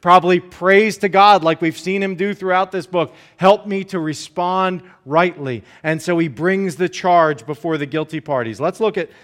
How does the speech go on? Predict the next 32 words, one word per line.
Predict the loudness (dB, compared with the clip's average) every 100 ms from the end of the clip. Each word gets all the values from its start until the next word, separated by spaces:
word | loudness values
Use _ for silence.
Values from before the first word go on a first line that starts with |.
| _ -4
verses | -2 -2 -4 -2
seven | 0 0 -2 -8
through | -8 -4
nine | -4 -4
again. | -6 -10 -10 -14 _ _ _ _ _ _ _ _ _ _ -20 _ _ _ _ _ _ _ _ _ _ _ _ _ _ _ _ _ _ _
"I | -8
took | -2 -2 -2
counsel | 2 2 2 -2
with | -2 -2
myself, | -4 -4 0 2 2
and | -2
I | -4
brought | 0 0 0
charges | -2 0 0 0 -6 -6
against | -6 -6 -6
the | -8
nobles | -2 0 0 -2 -4
and | -8
the |
officials. | -8 -6 -6 -6 -14 -16 -20 _ _ _ _ _ _
I | -4
said | 0 0 0
to | -2
them, | -4 -4 -4
'You | -6 0
are | 2 2
exacting | 0 -4 -2 -2 -2 -6 -8
interest, | -6 -8 -6 -10 -10 -12
each | -12 -10 -8
from | -8
his | -6 -10
brother.' | -8 -6 -6 -12